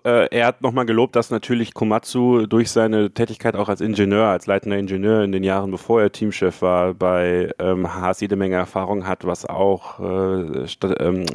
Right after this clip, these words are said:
Strategie und was aber auch den, die, den, das, den Zusammenbau des Autos angeht, ja, und dass er dieses Vertrauen in das Auto von Anfang an hatte und den Fahrern vermittelt hat, „Ey, hier geht was an diesem Wochenende.“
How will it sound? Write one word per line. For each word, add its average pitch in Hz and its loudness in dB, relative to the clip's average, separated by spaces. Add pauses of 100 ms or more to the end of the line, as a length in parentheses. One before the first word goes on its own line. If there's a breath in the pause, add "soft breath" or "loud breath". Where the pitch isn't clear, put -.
(140)
Strategie 104 2
und 95 -2
was 107 -2
aber 101 0
auch 92 -2
den, 101 -2 (500 loud breath)
die, 110 0
den, 107 0
das, - -8
den 107 0
Zusammenbau 110 0
des 104 -6
Autos 107 2
angeht, 87 -10
ja, 98 2
und 107 -4
dass 104 0
er 110 2
dieses 101 -6 (240 loud breath)
Vertrauen 110 0
in 104 -4
das 104 -2
Auto 113 0
von 107 -6
Anfang 104 -4
an 98 -4
hatte 110 -4
und 98 -6
den 98 -4
Fahrern 101 -2
vermittelt 101 -8
hat, 101 -6
„Ey, 107 -2
hier 98 2
geht 101 -2
was 85 -2
an 85 -8
diesem 87 -8
Wochenende.“ 87 -4